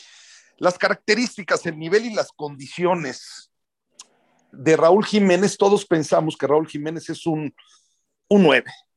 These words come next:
¿no? Ah, pues es que el nueve, el Chicharito, el nueve, ah, pues, eh,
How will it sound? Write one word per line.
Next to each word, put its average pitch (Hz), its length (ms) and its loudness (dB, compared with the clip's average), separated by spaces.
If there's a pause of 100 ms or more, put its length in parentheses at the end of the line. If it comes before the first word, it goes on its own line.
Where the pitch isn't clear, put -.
(140)
¿no? 285 420 -6
Ah, 254 180 2
pues 226 140 -12
es 254 140 -10
que 247 240 -12
el 175 160 -10
nueve, 185 440 -4 (520)
el 165 160 -10
Chicharito, 180 640 -2 (320)
el 170 240 -2
nueve, 202 480 2 (420)
ah, 247 380 -2
pues, 175 240 -12
eh, 165 120 -12